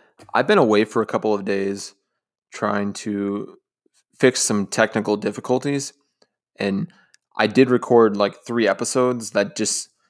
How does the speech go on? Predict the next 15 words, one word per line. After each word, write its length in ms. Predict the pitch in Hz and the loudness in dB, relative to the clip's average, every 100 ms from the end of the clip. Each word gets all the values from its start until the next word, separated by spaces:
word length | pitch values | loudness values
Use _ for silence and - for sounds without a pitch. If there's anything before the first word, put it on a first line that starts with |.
| _ - | _ -4
for 60 | |
some 160 | - 113 | 2 4
reason, 300 | 110 110 98 | 4 4 2
they 120 | 98 | 2
weren't 340 | 98 101 98 - _ _ _ _ _ _ _ _ | 2 2 0 -6 _ _ _ _ _ _ _ _
processing 560 | - 107 - 120 131 117 | 4 4 6 0 0 0
correctly. 500 | 131 123 - 139 135 _ _ _ _ _ _ _ - | 2 2 0 -2 -4 _ _ _ _ _ _ _ -12
So, 680 | - 107 101 98 95 98 - _ _ _ _ _ _ _ - | -4 2 4 4 2 -2 -10 _ _ _ _ _ _ _ 0
all 160 | 113 117 | 4 4
three 160 | 127 | 4
of 60 | 117 | 4
those 180 | 113 107 | 4 2
episodes 560 | 107 - 104 90 - - 214 | -2 0 -2 -4 -12 -16 -8
didn't 280 | 120 107 98 | -2 0 0
work, 320 | 101 139 - | 0 -2 -4